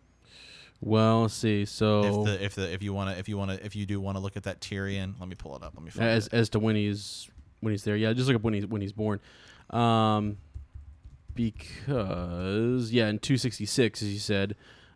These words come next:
Speaker 1: um, two sixty-six A C is when Lady Joanna gave birth to those twins, uh, Jaime and Cersei, um, and then
Speaker 2: Yeah, he's
Speaker 1: yeah.
Speaker 2: born in two seventy-three, so that's
Speaker 1: Yeah, no, 'cause they're, they're back, they're back in King's Landing by two sixty-eight.
Speaker 2: Yeah, so that would not have.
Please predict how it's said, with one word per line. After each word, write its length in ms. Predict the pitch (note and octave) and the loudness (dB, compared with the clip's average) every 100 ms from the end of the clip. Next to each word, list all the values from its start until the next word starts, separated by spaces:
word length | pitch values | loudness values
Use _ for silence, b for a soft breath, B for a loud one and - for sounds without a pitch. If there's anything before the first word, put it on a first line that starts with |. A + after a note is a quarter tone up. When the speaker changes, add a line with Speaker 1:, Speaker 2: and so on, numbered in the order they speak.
| - | -4
Speaker 1:
um, 360 | G#2 G2+ G2 G#2 | 0 2 2 2
two 140 | C3+ | 2
sixty-six 480 | C3 B2 A#2 B2 - | 2 0 0 2 4
A 140 | A2 | 2
C 200 | G#2 A2 | 2 2
is 120 | G#2 G#2 | 2 2
when 320 | G2 G2 F2+ | 0 -2 0
Lady 180 | G#2 G2+ | -2 0
Joanna 280 | G2+ G2+ | 0 0
gave 180 | G2 G2 | -2 -2
birth 200 | F#2 G#2+ | -2 -4
to 80 | - | -4
those 180 | E2 - | -8 -6
twins, 560 | - C#3+ A#2+ A2+ G#2 - b b - | 0 4 4 2 -2 -10 b b -8
uh, 180 | G#2 F#2+ G2+ | -4 -2 -2
Jaime 220 | G#2 F#2+ | -2 -2
and 100 | G2 | 0
Cersei, 500 | B2 A2 G#2+ G2+ G2+ B B B B - | 2 2 2 0 -2 B B B B -4
um, 440 | G2 F#2+ F#2 F2+ | -2 0 0 -2
and 240 | - F#2+ | -4 -4
then 280 | F#2+ E2+ F2 | -2 -2 -2
Speaker 2:
Yeah, 80 | F#2 | 0
he's 80 | A#2+ | 2
Speaker 1:
yeah. 40 | A2+ | 2
Speaker 2:
born 180 | A2 | 2
in 80 | G2 | 0
two 140 | - G2 | -6 -6
seventy-three, 840 | - F2+ D2 F2+ G2+ G2 C2+ A#1+ | -4 -4 -6 -10 -8 -8 -8 -12
so 180 | - F2 | -10 -8
that's 480 | E2+ F#2 - - - _ _ B B B | -6 -6 -8 -12 -14 _ _ B B B
Speaker 1:
Yeah, 200 | G#2+ - | -6 -4
no, 120 | G#2 | -2
'cause 160 | A2 A#2+ | 2 10
they're, 160 | C#3+ B2+ | 10 10
they're 140 | C#3+ | 8
back, 440 | A2+ B2 A#2+ A#2 - | 6 4 4 0 0
they're 160 | A2+ | 0
back 340 | A2 A2+ A2+ - | 2 2 0 0
in 100 | G#2+ | -2
King's 260 | A2 G2+ | -2 0
Landing 180 | G#2+ G2+ | 0 -2
by 120 | G2 | -4
two 200 | G2 - | -6 -6
sixty-eight. 720 | G#2+ - - F2+ D#2+ - - - _ _ - | -6 -8 -10 -10 -8 -12 -18 -20 _ _ -10
Speaker 2:
Yeah, 180 | D#2+ B1 | -8 -6
so 140 | E2+ | -6
that 260 | E2 D2+ A#1 | -4 -6 -8
would 100 | E2+ | -12
not 260 | B1 A1+ | -12 -12
have. 180 | G1+ - | -16 -6